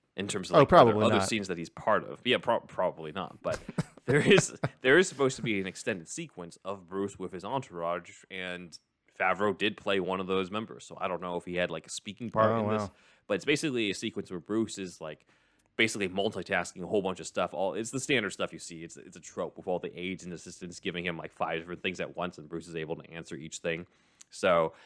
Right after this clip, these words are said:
Speaker 1: it
Speaker 2: Oh,
Speaker 1: would have
Speaker 2: okay.
Speaker 1: shown, like, businessman Bruce, because we didn't really get to see much of that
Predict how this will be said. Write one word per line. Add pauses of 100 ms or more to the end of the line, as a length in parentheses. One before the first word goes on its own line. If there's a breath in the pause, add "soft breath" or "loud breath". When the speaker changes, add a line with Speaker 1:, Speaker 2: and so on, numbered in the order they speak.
(140 soft breath)
Speaker 1:
it
Speaker 2:
Oh,
Speaker 1:
would
have
Speaker 2:
okay. (160)
Speaker 1:
shown,
like, (180)
businessman
Bruce,
because
we
didn't
really
get
to
see
much
of
that